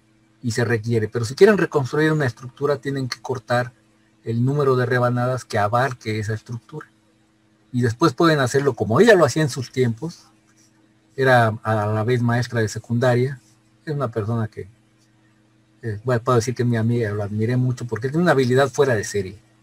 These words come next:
Ni un inglés que vino una vez súper experto logró sacar doscientos cincuenta cortes de una célula, ¿no? Es algo que nunca he vuelto a ver. Y entonces lo que hacían es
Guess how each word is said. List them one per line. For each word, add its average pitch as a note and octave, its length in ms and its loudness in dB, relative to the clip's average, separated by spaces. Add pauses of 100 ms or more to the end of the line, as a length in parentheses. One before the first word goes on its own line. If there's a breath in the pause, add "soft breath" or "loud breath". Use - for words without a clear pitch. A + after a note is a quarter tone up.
(160)
Ni B2 200 0
un F3 140 4
inglés C#3 380 4
que B2 140 -4
vino C3 200 -2
una A#2+ 160 -2
vez A2+ 520 -4
súper A2 340 -6
experto B2+ 680 -4 (180)
logró A2 300 -2
sacar A2+ 300 -4
doscientos A2 420 -4
cincuenta G2+ 340 -6
cortes - 540 -12 (560 loud breath)
de G#2+ 80 -4
una A2+ 200 0
célula, G2+ 380 -4
¿no? A#2+ 120 -6
Es B2 120 -8
algo G2+ 300 -10 (260)
que A2+ 80 -8
nunca A2+ 280 0
he - 20 0
vuelto G#2 300 -2
a F2 40 -4
ver. F#2 160 -10 (680 loud breath)
Y C#3+ 60 -6
entonces F#3+ 240 8
lo E3+ 120 4
que E3+ 100 4
hacían E3 380 2
es C#3+ 260 -4